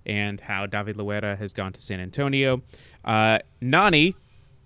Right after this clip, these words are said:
has gone to Venezia in Serie A in Italy. And, well, heck, in his first game, he came on as a sub and had an assist a minute later. So already making an impact for his, uh, new Italian side.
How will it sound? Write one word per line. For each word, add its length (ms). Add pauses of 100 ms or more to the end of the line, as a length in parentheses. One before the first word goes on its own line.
(220)
has 140
gone 220
to 100
Venezia 640 (280)
in 340
Serie 380
A 300
in 120
Italy. 380 (440)
And, 520 (960)
well, 200
heck, 300
in 100
his 200
first 280
game, 460
he 100
came 240
on 180
as 100
a 60
sub 300 (300)
and 120
had 180
an 80
assist 420
a 40
minute 260
later. 260 (500)
So 420
already 340
making 300
an 100
impact 560 (560)
for 580 (120)
his, 380
uh, 240
new 160
Italian 380
side. 240